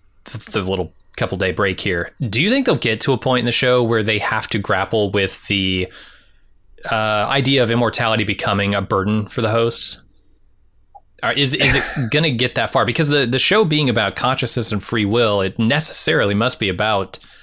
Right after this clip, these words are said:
Speaker 1: eventually the idea of making the choice, you, exercising your free will to end your consciousness.
Speaker 2: I
Speaker 1: If that
Speaker 2: feel
Speaker 1: becomes a
Speaker 2: only
Speaker 1: burden.
Speaker 2: if, if, if what I, we've heard is true and there's only one more season in the cards, I feel like all they can do is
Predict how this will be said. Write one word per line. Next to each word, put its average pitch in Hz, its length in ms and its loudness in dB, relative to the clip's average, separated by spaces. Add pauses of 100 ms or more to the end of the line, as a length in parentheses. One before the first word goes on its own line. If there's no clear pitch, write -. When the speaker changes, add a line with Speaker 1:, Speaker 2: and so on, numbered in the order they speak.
(760)
Speaker 1:
eventually 107 880 0
the 107 180 0
idea 104 440 2
of 98 460 -2 (160)
making 120 320 0
the 98 100 0
choice, - 760 0
you, 104 160 -4
exercising 127 520 0
your 104 120 0
free 117 280 0
will 107 240 2
to - 240 -6
end 107 180 0
your 92 100 -4
consciousness. 95 760 -6 (480)
Speaker 2:
I 131 60 4
Speaker 1:
If 143 60 2
that 226 60 4
Speaker 2:
feel 247 120 6
Speaker 1:
becomes 226 100 6
a 165 100 8
Speaker 2:
only 170 140 6
Speaker 1:
burden. 104 200 2
Speaker 2:
if, 143 220 6
if, 123 220 4
if 131 260 2
what 131 240 4
I, 120 120 4
we've 110 240 2
heard 139 200 4
is 110 100 4
true 135 260 4
and 117 80 4
there's 98 160 2
only 107 160 4
one 104 200 4
more 104 160 4
season 104 380 2
in 98 80 2
the 90 60 0
cards, 101 440 2
I 95 100 0
feel 117 180 2
like 101 200 4
all 113 180 6
they 104 140 4
can 95 200 0
do 95 360 4
is 90 260 0